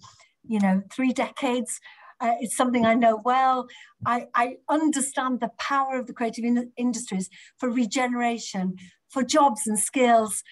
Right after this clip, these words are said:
for opportunities, um, but also for well-being.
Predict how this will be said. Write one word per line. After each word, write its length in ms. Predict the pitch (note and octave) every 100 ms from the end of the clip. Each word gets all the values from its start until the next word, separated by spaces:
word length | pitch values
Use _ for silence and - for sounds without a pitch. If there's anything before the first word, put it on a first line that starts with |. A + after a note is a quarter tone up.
| -
for 120 | - B3
opportunities, 1000 | A#3+ - - C4+ B3+ A#3+ G#3 F3+ F#3 - - _ _
um, 460 | B3+ A3+ A#3 A#3 A#3+ _
but 140 | - D4
also 520 | E4 F#4 - B3 A3 A3+ -
for 140 | A3+
well-being. 880 | G#3+ B3 A#3+ A#3+ A3 F#3+ F3 F3 F3